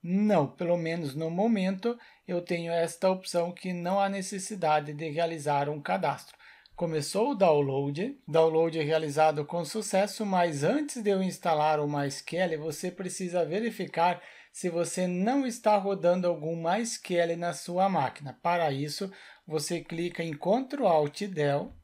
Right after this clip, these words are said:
em seguida acessa Gerenciador de Tarefas, com o Gerenciador de Tarefa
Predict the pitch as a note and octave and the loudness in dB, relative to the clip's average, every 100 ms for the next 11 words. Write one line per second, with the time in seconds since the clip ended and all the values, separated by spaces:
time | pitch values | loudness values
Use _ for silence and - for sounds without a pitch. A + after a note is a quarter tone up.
0 | _ F3 F3 - F3+ D3+ E3+ D3+ D#3+ D#3+ | _ -4 -4 -2 -4 -4 2 2 4 0
1 | - F#3 F#3 F#3 E3+ C#3+ B2+ G3+ C4 B3 | 2 2 2 2 0 0 2 2 2 0
2 | A#3 G#3 D#3 D#3 D3 C3+ C3+ E3+ G3+ D#3 | 2 2 4 4 4 0 0 2 4 2
3 | D3+ - A3+ B3 - _ _ E3+ F3 D3+ | 0 0 -2 -4 -14 _ _ -2 0 0
4 | D#3+ D3 E3+ D#3 D3+ D3 D3 D#3+ D3 C#3+ | 0 0 0 2 2 2 0 0 0 0
5 | C#3 - C#3+ - | 0 -2 -4 -6